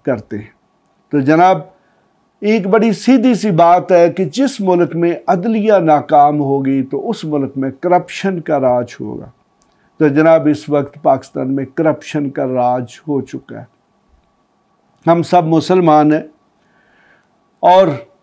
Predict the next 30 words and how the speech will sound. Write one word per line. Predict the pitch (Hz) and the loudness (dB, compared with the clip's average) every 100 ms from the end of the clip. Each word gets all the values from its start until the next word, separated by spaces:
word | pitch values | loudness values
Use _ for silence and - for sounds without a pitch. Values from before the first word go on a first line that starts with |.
| _ _ _ _ _ _ _ _ | _ _ _ _ _ _ _ _
एक | 196 214 208 | 2 4 2
हदीस | 180 170 208 240 226 | 0 2 2 2 2
है | 185 170 - - _ _ _ _ _ _ 139 | 2 2 0 -10 _ _ _ _ _ _ -4
जिसमें | 170 160 202 | -4 2 2
यह | 190 185 | 4 2
कहा | 175 160 175 | 2 2 2
गया | 165 156 151 | 4 4 4
है | 190 | 2
कि | 208 180 165 | 2 0 0
जो | 151 135 160 | -2 -4 0
रिश्वत | 151 151 - 170 131 | 0 -2 -4 -4 0
लेने | 143 165 185 202 | 2 4 4 2
वाला | 165 147 143 151 | 4 4 4 2
और | - 160 | 0 -2
रिश्वत | 131 139 - 147 | -2 -6 -6 -6
देने | 107 110 156 175 185 | -4 0 2 2 0
वाला, | 139 127 131 | 2 2 0
वो | 143 | -2
दोनों | 131 151 151 135 | 0 0 0 -2
जहन्नमी। | 127 117 117 123 110 - _ _ _ _ _ _ _ | -6 -6 -8 -10 -14 -18 _ _ _ _ _ _ _
तो | 143 | -2
जनाब, | 139 165 185 185 | 2 4 4 2
पाकिस्तान | 175 165 - 175 165 | 2 0 0 -2 0
में | 160 | 2
आजकल | 151 147 - 160 151 | 4 4 2 -2 -2
कोई | 151 233 240 160 | 0 -2 -2 0
कारोबार, | 170 151 151 143 139 143 - | 2 2 2 2 2 2 -2
कोई | - 269 240 | -8 -6 -6
काम | 147 160 147 143 143 | -6 0 2 2 0
रिश्वत | 120 139 139 - 156 | -4 -6 -8 -6 -6